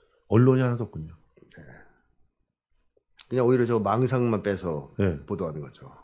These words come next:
Speaker 1: 그리고
Speaker 2: 음.
Speaker 1: 그걸 보도하고 싶은 사람이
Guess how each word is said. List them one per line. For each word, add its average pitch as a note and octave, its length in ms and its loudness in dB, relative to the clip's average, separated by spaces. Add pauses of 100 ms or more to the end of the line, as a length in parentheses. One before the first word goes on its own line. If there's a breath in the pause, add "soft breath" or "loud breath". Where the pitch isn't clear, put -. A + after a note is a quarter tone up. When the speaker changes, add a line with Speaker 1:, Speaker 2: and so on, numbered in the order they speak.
(120)
Speaker 1:
그리고 D3+ 460 4 (180)
Speaker 2:
음. - 240 -16 (180)
Speaker 1:
그걸 D3+ 260 6
보도하고 C3 840 4 (100)
싶은 - 380 -2
사람이 B2+ 680 2